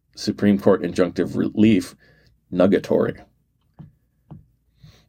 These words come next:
Statutory structure likewise confirms this conclusion. Elsewhere in section twelve fifty-two, where Congress intended to deny subject matter jurisdiction over a particular class of claims,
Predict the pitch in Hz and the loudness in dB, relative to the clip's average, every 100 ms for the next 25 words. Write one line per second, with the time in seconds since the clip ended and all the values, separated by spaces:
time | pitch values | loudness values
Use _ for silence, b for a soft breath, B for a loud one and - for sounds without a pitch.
0 | _ _ _ _ _ _ _ _ _ _ | _ _ _ _ _ _ _ _ _ _
1 | - - 104 113 131 117 113 - 117 107 | -8 0 2 2 0 2 2 2 2 2
2 | 90 80 80 87 80 - 82 - 92 92 | 2 2 2 2 0 0 -10 -4 -2 -2
3 | - 82 - 85 - 98 87 - - _ | -4 -6 -6 -12 -2 0 0 -4 -12 _
4 | _ _ _ _ _ _ - - 165 180 | _ _ _ _ _ _ 2 2 2 0
5 | 151 - 104 113 - 110 - 98 95 101 | 0 0 0 0 0 -4 2 2 4 0
6 | - 87 - 85 76 B B B - 90 | 0 -4 0 0 -2 B B B 0 0
7 | - 117 127 127 131 113 104 - 113 113 | 2 2 4 2 2 0 0 2 2 2
8 | 110 107 101 90 85 85 - 87 82 - | 0 0 2 2 0 -2 0 0 0 -2
9 | 80 85 87 85 80 - 90 95 - 82 | 0 0 0 -2 0 0 0 -2 -2 0
10 | 82 82 - 101 - 123 113 98 101 87 | 2 0 -2 -8 -4 -2 2 0 2 2
11 | 82 95 - 123 90 82 | 0 -2 -2 0 0 -2